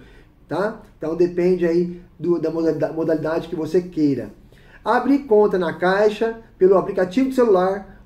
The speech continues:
oito e quarenta de ted Doc, doze e vinte e sete cheque especial. Paga a partir de onze e trinta de mensalidade,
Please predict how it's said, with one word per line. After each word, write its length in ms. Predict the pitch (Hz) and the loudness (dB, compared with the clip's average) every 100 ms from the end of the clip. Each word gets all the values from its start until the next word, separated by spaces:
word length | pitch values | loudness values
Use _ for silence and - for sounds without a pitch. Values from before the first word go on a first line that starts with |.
| - | 4
oito 340 | 214 277 262 | 6 4 0
e 60 | 240 | 0
quarenta 460 | 226 196 196 180 | 2 2 0 -2
de 100 | 147 | -4
ted 340 | - 160 147 117 | -4 0 0 -2
Doc, 360 | 123 170 202 | 0 0 0
doze 460 | 202 147 175 196 170 | -2 2 4 4 2
e 20 | |
vinte 160 | 170 - | -4 -8
e 60 | |
sete 340 | - 180 185 - | -4 -2 -2 -2
cheque 240 | - 180 | -4 -4
especial. 800 | - 175 - - 123 175 202 - - - - | -2 -4 -4 -6 -2 -4 -4 -12 -20 -20 -12
Paga 320 | - 190 208 - | -4 0 -2 -2
a 140 | 190 | -2
partir 400 | 214 214 196 202 | 2 2 2 -2
de 140 | 170 170 | 0 0
onze 280 | 165 160 151 | 0 -2 -6
e 60 | |
trinta 340 | 151 170 160 143 | -4 -6 -2 -4
de 40 | |
mensalidade, 840 | 147 143 160 202 180 190 208 226 | -4 -4 -4 -2 0 0 0 -4